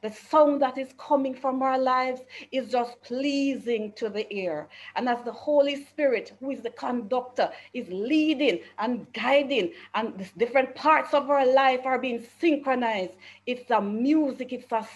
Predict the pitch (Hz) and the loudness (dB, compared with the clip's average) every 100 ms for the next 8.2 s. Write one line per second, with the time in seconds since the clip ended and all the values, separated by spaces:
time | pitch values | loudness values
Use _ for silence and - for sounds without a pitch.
0 | - 285 277 247 226 196 - - - 220 | -2 4 4 4 0 -4 -8 -10 -2 -2
1 | 247 208 - 233 196 180 196 233 269 262 | -2 -10 0 2 2 -2 -2 6 6 6
2 | 247 247 214 180 160 - - 214 - - | -2 -4 -4 -4 -6 -14 -18 -16 -16 -12
3 | 254 262 190 165 - - - - 226 208 | -6 0 2 0 -4 -16 -12 -2 -2 -2
4 | 220 - _ 196 214 190 240 214 190 - | -8 -12 _ 0 0 -2 -2 -2 -6 -2
5 | 262 233 - - 233 208 202 202 180 160 | 0 0 -2 -4 -4 -4 -4 -2 -2 -6
6 | - - 185 - - 196 180 - - 214 | -14 -8 -8 -6 -8 -6 -6 -10 -4 -2
7 | 185 151 - _ _ _ - - 285 269 | 0 -2 -8 _ _ _ -20 0 2 2
8 | 254 | 2